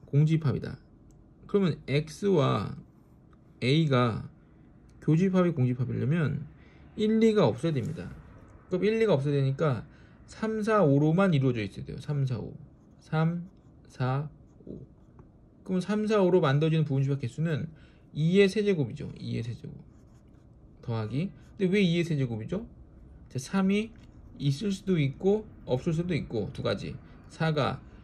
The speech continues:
있을 수도 있고 없을 수도 있고 두 가지. 오가 있을 수도 있고 없을 수도 있고. 그래서 두 가지, 두 가지, 두 가지, 이의 세제곱 팔이 되는 겁니다. 자, 또는 이거 합집합 더하기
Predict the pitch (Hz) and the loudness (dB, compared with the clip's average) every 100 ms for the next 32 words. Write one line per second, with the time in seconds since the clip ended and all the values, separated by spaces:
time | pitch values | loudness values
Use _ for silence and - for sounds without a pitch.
0 | - - 160 196 185 185 170 143 - 226 | -20 -6 -6 -4 -4 0 0 0 0 0
1 | 233 - 139 165 185 156 117 156 123 123 | 0 -4 -4 -4 -4 -4 -2 -2 -2 -2
2 | 113 - 87 - - - 151 160 143 107 | -2 -2 -10 -10 -20 -2 0 2 2 0
3 | - - - - 156 165 180 190 156 - | -8 -20 -20 -4 -4 -2 -4 -2 -2 0
4 | 214 233 - 127 151 - - - - 170 | -2 -2 -4 -4 -4 -8 -12 -20 -2 2
5 | 185 185 - 139 151 147 151 139 131 127 | 4 2 0 0 2 2 0 -2 -2 -2
6 | 127 120 120 123 143 - 120 127 127 120 | -2 -4 -2 -2 -2 -4 -2 0 0 -2
7 | 139 139 175 131 - - - - - - | -4 -4 -4 -4 -6 -8 -10 -14 -18 -20
8 | - - - - - - - - - - | -20 -20 -20 -20 -20 -20 -20 -20 -12 -6
9 | - 170 185 165 151 160 165 156 131 139 | -4 2 2 2 0 0 0 0 2 2
10 | 143 131 156 220 | 2 0 0 -2